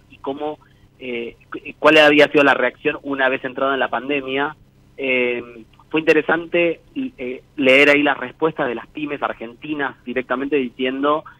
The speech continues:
la tecnología, en el setenta y nueve por ciento de los casos me dijeron, "La tecnología fue clave para la supervivencia". Esa, esa fue la respuesta a esta, a esta encuesta, ¿no? O sea que súper interesante. Ahora, cuando le preguntabas cómo te veías preparado,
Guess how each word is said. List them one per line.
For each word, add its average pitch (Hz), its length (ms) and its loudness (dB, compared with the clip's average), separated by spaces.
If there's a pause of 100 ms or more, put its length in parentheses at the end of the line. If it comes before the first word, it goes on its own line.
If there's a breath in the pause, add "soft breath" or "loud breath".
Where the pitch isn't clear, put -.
(180 loud breath)
la 123 120 -2
tecnología, 131 840 2
en 117 120 -10
el 113 120 -6
setenta 123 320 -8
y 131 60 -8
nueve 156 180 0
por 147 120 -6
ciento 139 160 -4
de - 20 2
los 127 80 -2
casos 156 180 -2
me 135 60 -4
dijeron, 143 220 -4
"La 135 60 -2
tecnología 117 440 -4
fue 127 120 -6
clave 131 220 2
para 120 140 -2
la 113 100 -4
supervivencia". 101 720 -10 (280)
Esa, 123 140 -4
esa 139 240 4
fue 120 100 2
la 123 80 6
respuesta 127 480 2
a 123 80 6
esta, 117 440 0 (440 loud breath)
a 123 100 0
esta - 160 -6
encuesta, 120 480 -2
¿no? 117 200 -2
O 127 60 -2
sea 117 200 0
que 113 260 -4
súper 127 220 0
interesante. 113 480 -2
Ahora, 147 140 6
cuando 139 180 2
le 135 80 2
preguntabas 165 460 6 (220)
cómo 180 260 0
te 170 120 4
veías 160 320 4
preparado, 185 920 -2